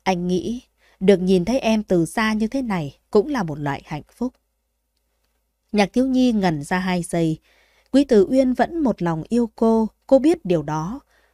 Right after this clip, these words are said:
Hóa ra bây giờ Quý Tử Uyên đang ôm một loại ý nghĩ,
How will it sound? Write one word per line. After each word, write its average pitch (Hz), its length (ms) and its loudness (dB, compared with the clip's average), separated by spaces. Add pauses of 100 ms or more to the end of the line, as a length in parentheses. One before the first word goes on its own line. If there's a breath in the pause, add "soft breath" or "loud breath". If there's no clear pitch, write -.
Hóa 196 280 0
ra 196 260 -4
bây 214 260 -2
giờ 156 360 -2 (160)
Quý 240 160 2
Tử 202 220 2
Uyên 254 240 0
đang 254 240 0
ôm 247 200 2
một 165 140 -4
loại 156 220 -2
ý 208 160 -2
nghĩ, 254 400 -6